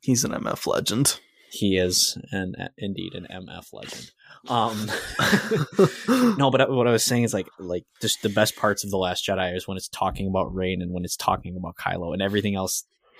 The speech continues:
Speaker 2: I know everybody has their different views. Like, you and I don't, we, we don't hate, I don't hate The Last Jedi. I just dislike with what, I don't, I don't like what they did with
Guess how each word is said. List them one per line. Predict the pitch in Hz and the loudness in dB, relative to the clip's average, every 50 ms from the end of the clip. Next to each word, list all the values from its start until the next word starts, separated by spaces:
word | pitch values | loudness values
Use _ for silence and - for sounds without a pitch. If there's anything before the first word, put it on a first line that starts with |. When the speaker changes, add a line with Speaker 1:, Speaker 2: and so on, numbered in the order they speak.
| - - - - - - | -20 -20 -20 -20 -8 -2
Speaker 2:
I | - 107 | 0 2
know | 107 107 110 | 4 4 4
everybody | 113 110 113 110 104 | 4 6 6 4 6
has | 113 107 98 | 4 2 2
their | 104 98 | 2 0
different | 101 95 101 98 | 0 0 -2 -2
views. | 104 110 107 | 0 0 2
Like, | 101 90 - - | 0 -2 -2 -4
you | 107 110 104 113 113 | -4 -2 0 0 2
and | 107 | 2
I | 104 101 | 4 2
don't, | 101 101 98 95 - - | 2 2 0 0 -2 -8
we, | - 107 104 107 113 110 101 - - | -6 0 2 4 4 4 2 0 -4
we | 110 101 101 107 117 | -4 0 2 4 6
don't | 120 123 117 113 - - - - - | 6 6 4 4 2 -2 -6 -4 -2
hate, | 101 104 107 101 - _ - | 0 0 0 0 -2 _ -2
I | - | 2
don't | 117 156 139 | 2 2 2
hate | - - - 107 104 - | 0 0 2 2 2 2
The | 92 | -2
Last | 90 87 92 - - | -2 -2 -2 -4 -4
Jedi. | - 95 95 - | -2 -2 -2 0
I | 92 | 0
just | 95 101 98 _ - | -2 -2 -4 _ 2
dislike | 104 98 92 - 98 95 90 | 2 4 4 4 2 2 2
with | 95 92 - | 0 -2 -2
what, | - 98 92 - - | -2 -2 -2 0 2
I | 98 | 2
don't, | 101 95 90 - | 2 2 2 2
I | 104 | 2
don't | 107 110 107 87 | 2 2 4 4
like | 98 104 101 - | 4 2 2 2
what | 107 98 | 0 0
they | - 98 | 0 0
did | 90 90 87 98 | 0 -2 -4 -4
with | 95 92 | -4 -6